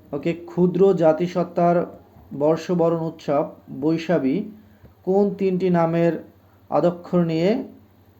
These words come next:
গঠিত? একটি হচ্ছে বৈশু, সাংগ্রাই, বিজু, এই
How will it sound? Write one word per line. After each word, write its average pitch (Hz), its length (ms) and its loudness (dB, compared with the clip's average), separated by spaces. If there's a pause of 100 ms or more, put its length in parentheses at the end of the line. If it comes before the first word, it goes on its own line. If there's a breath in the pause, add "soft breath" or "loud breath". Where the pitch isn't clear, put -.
গঠিত? 143 420 -2 (1500 soft breath)
একটি 160 280 -6
হচ্ছে 180 240 -2 (240)
বৈশু, 185 440 2 (680)
সাংগ্রাই, 175 580 4 (460)
বিজু, 147 280 2 (160)
এই 151 60 0